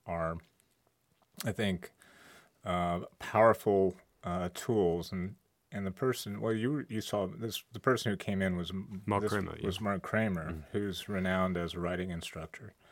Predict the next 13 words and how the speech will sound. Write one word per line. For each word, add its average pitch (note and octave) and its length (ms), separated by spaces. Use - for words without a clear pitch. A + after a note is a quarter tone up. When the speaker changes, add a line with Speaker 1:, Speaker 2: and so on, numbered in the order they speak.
Speaker 1:
and G2+ 240
as F#2 140
a F#2+ 60
writer E2+ 420
himself. - 680
And, F2 400
um, F2+ 360
and A#2+ 200
I A2+ 60
think A#2+ 240
that A2 200
several A2+ 320
people G2+ 400